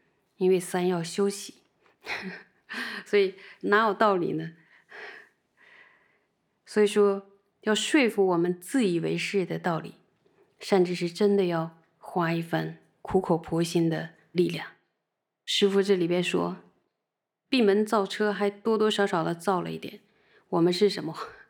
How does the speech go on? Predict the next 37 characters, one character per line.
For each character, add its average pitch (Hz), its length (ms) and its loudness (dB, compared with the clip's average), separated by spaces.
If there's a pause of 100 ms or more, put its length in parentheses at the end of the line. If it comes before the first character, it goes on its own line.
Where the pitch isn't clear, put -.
(440)
是 - 200 -6
门 170 220 -2
外 170 180 -2
空 170 300 -4
转， 165 220 -6
是 - 220 -14
完 180 380 2
全 190 400 -2
不 208 140 -2
懂 165 180 0
道 175 160 -2
理， 160 200 -10 (200)
都 175 120 -4
修 208 260 2
错 208 300 -2
了。 - 120 -16 (300)
而 170 140 2
且 170 260 -2 (400)
他 - 100 -6
不 185 120 -2
是 190 180 2
这 208 180 2
一 190 120 0
生 196 280 2
浪 170 240 -4
费 165 140 -8
了， 170 160 -16 (140)
是 185 160 -4
多 233 320 2
生 220 260 0
多 214 220 0
劫 170 240 -4
都 160 160 -8
在 160 120 -6
这 156 80 -10
空 - 320 -8
忙。 - 220 -12